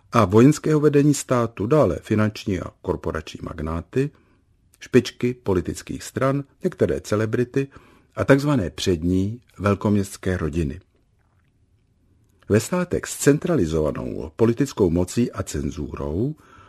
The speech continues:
slouží veřejná propaganda pouze špičkám politické moci. Neveřejnou propagandou v těchto společnostech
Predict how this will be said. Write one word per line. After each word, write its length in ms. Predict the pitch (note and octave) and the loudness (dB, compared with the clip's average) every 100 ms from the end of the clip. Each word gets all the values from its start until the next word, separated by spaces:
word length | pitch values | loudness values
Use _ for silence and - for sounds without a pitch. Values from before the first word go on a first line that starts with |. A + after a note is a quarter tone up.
| _ | _
slouží 400 | - F#3+ G3 G#2+ | 2 4 6 2
veřejná 500 | D2 G#2+ D3 D#3+ C#3+ | 4 6 6 4 2
propaganda 680 | - D#2+ F2 E2 F2+ G2 B2+ | 0 -2 -2 -2 0 0 0
pouze 340 | - C#3+ C#3+ | 0 0 0
špičkám 720 | C3+ - G2 - - B1+ A1+ G#1 - _ _ | -4 -4 -6 -6 -8 -6 -8 -12 -16 _ _
politické 560 | F#2 E2+ E2 - D2+ D2+ | -2 0 -2 -4 -6 -6
moci. 340 | D2 - - - _ _ _ _ _ _ _ _ _ _ _ - | -8 -12 -16 -20 _ _ _ _ _ _ _ _ _ _ _ 0
Neveřejnou 920 | F#2 B2+ G3+ - F#2 D#2 B1 G1+ F#2+ - | 4 6 4 4 2 0 -4 -6 -4 0
propagandou 540 | G#2+ D3 C#3+ G#2+ D#2+ | 2 2 0 2 0
v 80 | - | -2
těchto 260 | C3 - | -4 -4
společnostech 800 | D2+ - G#2+ G#2+ C#3+ C3 - C#3 | -4 -2 -2 -4 -4 -4 -2 -4